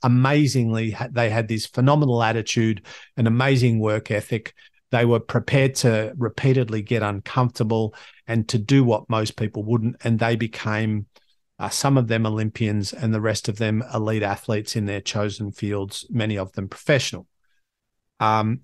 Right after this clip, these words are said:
on the other side of that coin, though, is I met many young elite athletes who had come from a background where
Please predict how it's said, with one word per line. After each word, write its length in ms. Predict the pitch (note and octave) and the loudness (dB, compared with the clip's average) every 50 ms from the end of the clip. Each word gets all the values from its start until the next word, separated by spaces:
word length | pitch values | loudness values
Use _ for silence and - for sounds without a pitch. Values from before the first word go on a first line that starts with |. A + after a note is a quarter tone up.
| _ - | _ 2
on 180 | A#2+ B2 B2 A#2+ - | 4 4 4 2 2
the 160 | - B2 A#2 | 2 4 4
other 220 | A#2 D#3 F#3 A#3 G3 | 4 6 4 4 4
side 300 | - - B2+ A#2 A2 G2+ | 4 4 4 4 4 2
of 100 | G2+ G#2 | 2 0
that 180 | G2 A2 - | -2 -4 -6
coin, 340 | - - - G2+ G2 G#2 G#2 | -4 -2 0 0 0 0 -2
though, 220 | F#2+ F#2+ F#2+ G2+ | -2 -2 -2 -2
is 260 | F#2+ F#2+ G2 G2 - - _ - | -2 -2 -4 -4 -8 -10 _ -4
I 200 | - A2+ G#2+ G#2+ | -2 0 0 0
met 280 | A2 A2 A2 - - | 0 -2 -2 -2 0
many 420 | C3+ B2 A#2+ A2+ G#2+ G#2 G2 - - _ _ _ _ _ _ _ _ _ _ | 0 2 2 2 0 -2 -4 -6 -10 _ _ _ _ _ _ _ _ _ _
young 520 | - A#2+ A#2+ C3 C3 C#3+ C#3+ D3 D3+ D3+ D#3 - | 0 2 4 4 6 6 4 4 4 4 2 0
elite 420 | - B2 A#2 A2 A2+ A#2 A2+ A2 - - _ - | -2 -2 0 2 2 0 0 -2 -6 -14 _ -4
athletes 640 | - A2 G#2 - - - G2+ A2 C3+ - - - | -2 -2 -2 -4 -6 -4 -4 -2 -2 -4 -4 -6
who 300 | - - - B2 A#2+ A#2+ | -4 0 4 4 4 4
had 280 | G#2 F#2+ - A#2+ G#2+ - | 4 2 0 -2 -2 -4
come 320 | - - - B2+ B2+ C3 | -4 -2 0 2 2 2
from 180 | B2+ - C3 A#2+ | 2 4 4 2
a 60 | A2 | 2
background 680 | G2+ - A#2 A2+ A2 - - B2 A2+ G#2+ G#2+ G#2+ A2 G#2+ | 2 2 0 0 0 0 0 0 2 2 2 0 -2 -2
where 480 | G2+ A2 A2 A2 A2 G#2+ G#2+ G2+ G2 | 0 4 4 4 6 4 2 0 -2